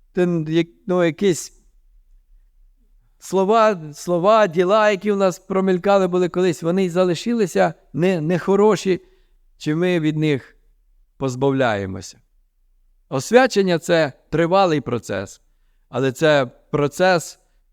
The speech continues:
який не, неодноразовий. Це він йде на протязі всього нашого життя.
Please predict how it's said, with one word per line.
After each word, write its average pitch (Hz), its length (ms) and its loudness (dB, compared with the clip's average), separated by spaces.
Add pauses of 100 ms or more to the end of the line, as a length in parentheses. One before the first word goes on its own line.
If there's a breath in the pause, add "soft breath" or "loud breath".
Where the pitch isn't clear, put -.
який 143 400 -2
не, 160 300 -2 (200)
неодноразовий. 156 1300 0 (600)
Це 139 540 0 (920)
він 147 240 0
йде 160 180 2
на 151 120 0
протязі 160 440 -2
всього 165 320 -2
нашого 147 400 -2
життя. 107 480 -6